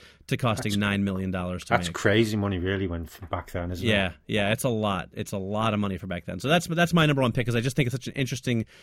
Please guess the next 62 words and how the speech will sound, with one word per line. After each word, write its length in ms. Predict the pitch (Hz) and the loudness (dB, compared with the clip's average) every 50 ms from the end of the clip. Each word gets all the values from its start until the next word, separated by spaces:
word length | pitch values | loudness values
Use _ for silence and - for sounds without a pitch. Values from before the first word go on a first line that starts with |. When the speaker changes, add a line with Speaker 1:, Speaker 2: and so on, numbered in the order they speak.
| - - - - _ | -20 -20 -20 -12 _
Speaker 1:
you 120 | 120 123 | 0 2
know, 100 | 117 110 | 4 4
Speaker 2:
Yeah. 40 | 95 | 4
Speaker 1:
Hollywood 380 | 92 92 131 127 123 120 113 - | 2 2 2 2 2 2 0 0
curiosity. 400 | - - 117 107 110 110 - 120 | -2 -2 0 0 0 0 0 0
It 80 | 117 | 0
was 100 | 120 110 | 2 0
a 60 | 113 | 0
big 280 | 104 95 110 135 123 113 | -2 0 0 0 0 0
film 500 | - - 131 127 120 113 104 101 98 92 - - - _ _ _ _ | -4 -2 -2 0 0 2 0 0 -2 -4 -6 -12 -20 _ _ _ _
at 180 | - 107 113 | -6 -6 -4
the 60 | - 107 | -4 -6
time, 500 | - - 135 127 120 110 104 98 95 90 - | -4 -2 0 2 2 2 2 2 0 -2 -4
um, 540 | - 101 98 98 98 98 98 92 82 - 87 - - 127 113 - _ _ | -4 -4 -2 -2 0 0 -2 -2 -4 -8 -12 -16 -12 -12 -12 -12 _ _
but 240 | - 110 107 104 - | 0 0 0 0 -2
it's 180 | 120 117 - - | -4 -8 -10 -8
completely 420 | - - 113 - 120 117 110 113 | -4 -4 -2 -2 -2 -2 0 0
gone, 400 | 110 110 117 117 107 98 101 95 - | 0 0 2 2 2 0 -2 -2 -4
and, 320 | 101 98 95 95 98 101 | -4 -4 -2 -2 -4 -2
you 100 | 110 110 | -2 -2
know, 180 | 98 95 92 95 | -2 -2 -2 -4
it 100 | 95 - | -6 -4
doesn't, 320 | - 98 90 98 101 87 | -4 -4 -4 -4 -6 -6
it 40 | 87 | -2
doesn't 200 | 104 110 90 110 | -2 -2 -2 -2
exist 240 | 104 90 110 95 - | -4 -4 -6 -8 -6
Speaker 2:
Yeah. 60 | 92 | -6
Speaker 1:
anymore. 300 | 92 95 90 90 90 90 | -6 -6 -6 -6 -8 -8
So 320 | 82 - - 95 92 90 82 - _ _ _ _ | -10 -8 -8 -6 -6 -6 -10 -14 _ _ _ _
that's 220 | - 92 - - - | -12 -12 -10 -6 -2
my 80 | 98 | 2
Speaker 2:
That's 140 | 117 120 110 | 2 2 4
Speaker 1:
number 140 | 117 131 151 | 4 2 2
Speaker 2:
just, 200 | 151 123 - _ _ _ - | 2 0 -4 _ _ _ -12
Speaker 1:
one. 40 | - | -10
Speaker 2:
it's 40 | - | -4
just 200 | - 143 123 - | -2 -2 -2 -2
crazy. 400 | - - 120 117 123 120 123 120 | 4 6 6 8 8 6 4 4
All, 160 | 123 127 131 | 4 4 4
all 160 | 147 - 139 143 | 4 4 6 6
these 160 | 151 135 - | 4 4 4
films 280 | - 131 127 123 110 | 4 6 6 6 4
that 220 | 104 113 113 113 104 | 4 0 0 2 2
get 160 | 120 123 113 | 2 2 4
made 220 | 113 110 107 101 | 4 4 4 4
now 180 | 98 107 107 113 | 4 4 4 4
that 100 | 113 117 | 2 2
we 120 | 101 98 | 2 2
never 200 | 92 98 92 90 | 2 2 2 2
see. 440 | 87 - - 107 101 95 87 80 - _ _ _ _ _ | -2 -2 0 2 2 2 2 0 -6 _ _ _ _ _
Speaker 1:
Yep. 200 | 117 117 120 - - | -2 -2 -2 -2 -2
Speaker 2:
'Cause 120 | - 82 | -2 0
we 60 | 92 | 2
never 160 | 95 101 98 95 | 4 4 4 4
get 100 | 101 95 | 4 4
around 140 | 98 98 | 4 2
to 240 | 95 - - - - 101 | 2 -2 -8 -10 -8 -6
have 160 | 104 - - | -8 -6 2
time 200 | - 104 98 87 | 4 4 4 4
to 100 | - 104 | 2 2
watch 240 | 92 98 101 - - | 2 2 0 0 -2
them. 180 | - 104 90 80 | -2 -2 -2 -4